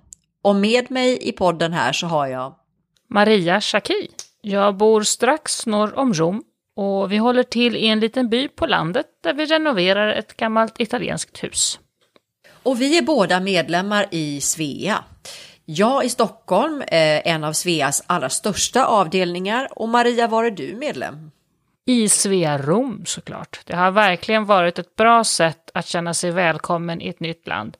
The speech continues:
Speaker 2: Jag har fått så många fina vänner, trots att jag bara bott här i snart två år.
Speaker 1: Varje år, eh, sedan nittonhundraåttionio, så delar Svea International, vår världsvida organisation,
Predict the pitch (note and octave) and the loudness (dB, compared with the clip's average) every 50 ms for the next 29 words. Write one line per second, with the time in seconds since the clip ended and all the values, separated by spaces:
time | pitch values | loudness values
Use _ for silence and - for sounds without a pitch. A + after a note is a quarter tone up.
0 | _ _ _ - - - - - _ _ - G#3 G#3 G3 - - A3 G#3+ - - | _ _ _ -20 -20 -20 -20 -20 _ _ 2 2 2 2 2 2 0 2 0 0
1 | - C#4 C#4 C4+ C4+ C4+ C4 B3+ B3 A3 - B3+ A#3+ G#3 F3+ F3 F3+ E3+ F3 E3+ | 0 0 0 2 0 0 0 0 -2 -2 0 0 0 0 0 0 0 0 0 -2
2 | D#3+ E3 D#3+ E3 - - - - A#3+ C4 C#4 - - - A3+ - G#3 F#3+ E3+ F#3 | -2 -2 -4 -6 -8 -8 -6 0 0 0 0 0 0 -2 0 2 2 2 2 2
3 | F3 E3 D#3+ E3 E3 B3+ C#4+ - - - - D3+ D3+ D3+ D#3 D#3 - - D3 C#3+ | 4 4 2 2 0 -4 -8 -8 -6 -2 0 0 2 2 0 -2 -2 -2 -2 -4
4 | D3 - - - - - - G#3+ A#3+ - - - - _ _ _ _ _ _ - | -4 -6 -8 -8 -6 -4 -4 -4 -4 -4 -6 -8 -12 _ _ _ _ _ _ -20
5 | - - _ _ - F3+ B3+ D#4 D#4+ D4+ D#4 E4+ G#4 F4 G#3 D#3+ D3 E3 E3+ E3+ | -20 -20 _ _ -6 -2 0 2 2 4 2 2 2 0 0 -2 -2 -2 -2 -2
6 | - - - F3+ F3+ F3 E3+ E3+ E3 E3 D#3+ - A#3 G#3 G3 G3 G#3 A3 B3 C4 | -4 -4 -4 0 2 4 4 4 4 2 2 0 2 2 2 2 2 0 -2 -4
7 | B3+ - A3+ G3+ G3 F3+ E3+ D#3+ D#3+ D#3+ D#3+ - - F#3 F#3 G#3 B3+ C4 F#3 D3 | -2 -2 -2 -2 -2 -2 -2 -2 -2 -2 -2 -4 -4 -4 -2 -2 -2 -2 -2 0
8 | D3 A3 C#4 C4+ A3 - F#3 F3 E3+ F3 E3 E3 - - - F#3+ G3+ F#3+ E3 D#3 | 2 2 2 2 2 0 -2 0 0 2 2 0 0 2 2 2 4 4 2 0
9 | E3 E3 E3 G#3 G#3 A3 A#3+ C#4 C#4+ - - - E3+ A#2 F2 A#2+ D3+ D3+ D#3 F3 | -2 -2 -4 -4 -2 0 0 0 0 0 -2 -2 -4 -6 -6 -6 -8 -6 -4 -2
10 | F#3 F#3+ F#3 F3+ F3 G3 G#3+ G3 E3 D#3 C#3+ - - F#3+ G#3 A3+ A#3+ A3+ A#3+ G#3+ | 0 2 2 2 4 4 4 4 4 2 0 -2 -2 0 0 0 2 2 2 2
11 | - F#3 F3 F3 D#3 D3 - - D3 - - C#3 B2 C3 D#3+ D#3+ | 2 0 0 -2 -4 -6 -6 -6 -8 -8 -8 -10 -10 -10 -10 -12